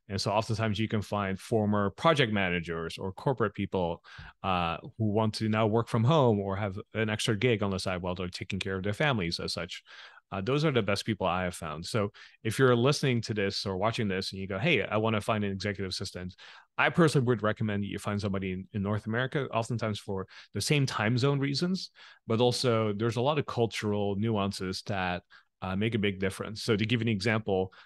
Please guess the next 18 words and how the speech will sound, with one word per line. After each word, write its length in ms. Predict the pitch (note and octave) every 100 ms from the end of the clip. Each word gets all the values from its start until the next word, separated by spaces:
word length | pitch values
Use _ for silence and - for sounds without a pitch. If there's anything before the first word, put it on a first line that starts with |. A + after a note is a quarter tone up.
| _
uh, 40 | F#2+ F2+ F#2
I'm 160 | A2
a 60 | G#2
big 260 | G2+ G#2
foodie. 420 | - D#3 D3 B2+ G#2+
I 60 |
love 200 | A2+ A#2
eating 420 | A#2 A#2 A2 G#2+ - -
food 380 | A#2+ A2+ A2+
and 120 | G#2 F#2+
going 280 | G#2 G2+
out, 340 | G#2 G#2 G2+ G#2+ _ _ -
uh, 180 | F#2
having 320 | G2+ G2+ G2+ F2+ -
great 240 | A#2 G2+ F#2+
dinners 300 | C3 A#2+ A2
with 120 | G#2+
people. 380 | A#2 A2 G#2+